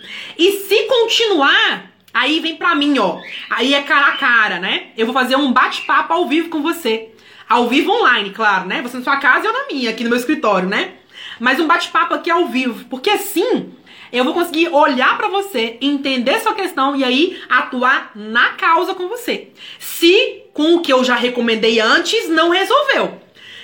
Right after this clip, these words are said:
Essa semana mesmo, por exemplo, eu tive uma experiência assim com uma aluna,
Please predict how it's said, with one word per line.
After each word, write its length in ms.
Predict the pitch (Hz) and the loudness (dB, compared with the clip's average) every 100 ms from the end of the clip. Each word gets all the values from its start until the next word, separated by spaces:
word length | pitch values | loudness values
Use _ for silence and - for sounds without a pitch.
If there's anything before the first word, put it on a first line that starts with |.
| - | -6
Essa 200 | 233 - | -4 -2
semana 340 | 392 294 285 | 0 2 2
mesmo, 320 | 254 240 247 240 | 2 0 0 0
por 140 | 220 | 0
exemplo, 640 | 214 214 370 - 208 - - _ _ _ - | 0 2 0 0 -4 -6 -18 _ _ _ -2
eu 160 | 240 | -2
tive 180 | 240 269 | 0 -2
uma 100 | 277 | -2
experiência 380 | 302 262 254 330 | -2 -2 -2 -2
assim 200 | 480 427 | -4 -4
com 80 | 415 | 0
uma 120 | 415 | 0
aluna, 400 | 427 254 202 180 | 2 0 -2 -4